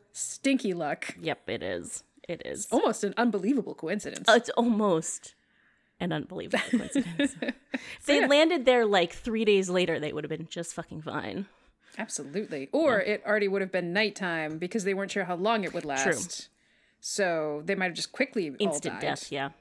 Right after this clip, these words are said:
Speaker 2: Yeah.
Speaker 1: Instant death.
Speaker 2: True.
Speaker 1: God, I love this movie so hard. And I, <sighs> I forgot twice. Twice?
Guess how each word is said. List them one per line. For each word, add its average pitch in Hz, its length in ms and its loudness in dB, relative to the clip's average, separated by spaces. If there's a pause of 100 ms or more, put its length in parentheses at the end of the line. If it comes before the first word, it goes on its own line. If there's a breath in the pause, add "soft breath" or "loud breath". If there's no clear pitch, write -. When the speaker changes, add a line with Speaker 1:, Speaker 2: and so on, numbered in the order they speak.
(140)
Speaker 2:
Yeah. 277 100 0
Speaker 1:
Instant - 320 -4
death. 127 340 -8
Speaker 2:
True. 147 260 -10 (800)
Speaker 1:
God, 240 200 -2
I 226 80 -2
love 208 200 2
this 190 140 -4
movie 180 200 -2
so 175 180 -4
hard. 165 260 -4
And 262 140 4
I, - 140 0 (1120 loud breath)
<sighs> - 480 -10
I 214 60 -10
forgot 269 560 0
twice. - 580 -4
Twice? - 520 -2